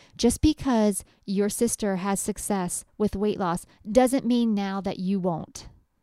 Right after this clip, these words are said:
It doesn't work that way. We have to work from a mindset of abundance versus scarcity.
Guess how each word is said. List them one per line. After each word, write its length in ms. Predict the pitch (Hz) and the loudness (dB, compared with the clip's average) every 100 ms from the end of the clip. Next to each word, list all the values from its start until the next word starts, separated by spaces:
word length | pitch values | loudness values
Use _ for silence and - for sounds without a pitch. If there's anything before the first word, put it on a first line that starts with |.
| _ | _
It 120 | 254 - | -6 -4
doesn't 340 | 269 294 269 | 0 2 2
work 220 | 294 294 | 2 0
that 220 | 285 269 | -4 -4
way. 460 | 240 226 190 160 - _ _ _ _ _ _ _ _ _ _ _ _ _ _ _ _ _ _ | -2 -2 -2 -4 -10 _ _ _ _ _ _ _ _ _ _ _ _ _ _ _ _ _ _
We 80 | 214 | -2
have 440 | 180 - 240 226 - - | -2 -4 -6 -6 -10 -6
to 260 | 269 254 | -2 0
work 300 | 214 208 196 | 0 0 -2
from 200 | - 208 | -4 -2
a 60 | 202 | 0
mindset 580 | 190 180 180 - 196 185 | -2 -2 -4 -4 -6 -6
of 140 | 185 175 | -6 -6
abundance 720 | 170 165 175 180 220 226 - - | -6 -6 -6 -4 -6 -10 -14 -14
versus 480 | 190 185 - 185 | -8 -8 -8 -12
scarcity. 880 | - - - 175 170 - 98 - 185 | -14 -18 -16 -16 -16 -18 -20 -20 -20